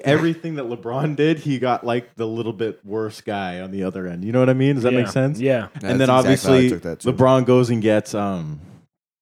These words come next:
Speaker 1: who's the other? Luka. And then Giannis replies with, "Stop pointing me.
Speaker 2: No, no,
Speaker 1: You're
Speaker 2: no, not
Speaker 1: distracting
Speaker 2: you.
Speaker 1: me."
Speaker 2: Go ahead.
Speaker 1: <laughs> And then, and then Giannis, re-, you know, counters with Kemba.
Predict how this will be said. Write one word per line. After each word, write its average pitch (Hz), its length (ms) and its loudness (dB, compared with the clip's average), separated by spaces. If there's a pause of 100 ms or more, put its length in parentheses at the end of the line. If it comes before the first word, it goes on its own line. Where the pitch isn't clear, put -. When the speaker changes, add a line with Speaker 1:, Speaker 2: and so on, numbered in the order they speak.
(280)
Speaker 1:
who's 117 140 -2
the 110 80 2
other? 98 200 -4
Luka. 117 560 2 (320)
And 113 160 -4
then 104 140 -4 (100)
Giannis 98 680 -6
replies 95 480 -8
with, 92 320 -10
"Stop 113 420 -10 (100)
pointing 107 320 -6
me. 90 80 -6
Speaker 2:
No, 151 200 0
no, 175 80 -2
Speaker 1:
You're 185 80 -4
Speaker 2:
no, 180 80 -2
not 156 60 -4
Speaker 1:
distracting 170 420 0
Speaker 2:
you. 156 80 -4
Speaker 1:
me." 90 260 -16 (420)
Speaker 2:
Go 131 100 -4
ahead. - 320 -4 (120)
Speaker 1:
<laughs> 180 140 -10
And 135 160 2
then, 135 280 0
and 131 140 0
then 127 80 2
Giannis, 127 360 0 (260)
re-, 113 160 -6 (180)
you 120 140 -6
know, 92 140 -4
counters 104 420 -4
with 101 240 -6 (240)
Kemba. 110 480 -2